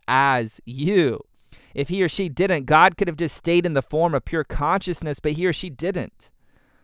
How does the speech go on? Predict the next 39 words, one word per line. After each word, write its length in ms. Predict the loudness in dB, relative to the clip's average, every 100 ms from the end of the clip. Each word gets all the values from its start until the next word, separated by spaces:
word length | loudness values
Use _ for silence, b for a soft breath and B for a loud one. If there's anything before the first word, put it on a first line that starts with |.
| -6
God 260 | 4 4 4
chose 320 | 2 2 2
to 140 | -2
come 280 | -6 -4 -4
to 100 | -4
earth 320 | 0 4 4 2
as 480 | 4 6 6 4 0
you 280 | -8 -4 -2
and 120 | -2
have 260 | 0 0 0
a 60 |
unique 480 | -2 -6 -6 -6 -8
human 480 | -10 -6 -4 -2 -4
experience 640 | -8 -8 -6 -4 -6 -8 -20 b
with 180 | -6 -4
a 80 | -4
unique 500 | -4 -4 -2 -4 -6
human 340 | -6 -4 -4
purpose 880 | -2 0 0 0 -2 -2 -6 -18 -20 _ _ _ _ _
known 640 | -6 -2 0 0 -4 -8 -14 _ _ _ _ _ _ _ _
as 180 | -14 -10
your 160 | -8 -8
life. 520 | -8 -14 -16 -20 _ _ _ _ _ _ _ _ _ -10
And 100 | -2
this, 180 | -2 0
my 140 | -2
friend, 300 | 0 -2 -2
is 100 | -4
the 140 | -6
first 540 | -8 -8 0 2 0 -4
thing 380 | -8 -8 -10 -18 -20 _ _
you 120 | -4
must 180 | -4 -4
understand 420 | -6 -6 -6 -6
when 80 | -6
it 120 | -8
comes 200 | -8 -8
to 140 | -8 -12
praying 680 | -10 -6 -6 -6 -8 -12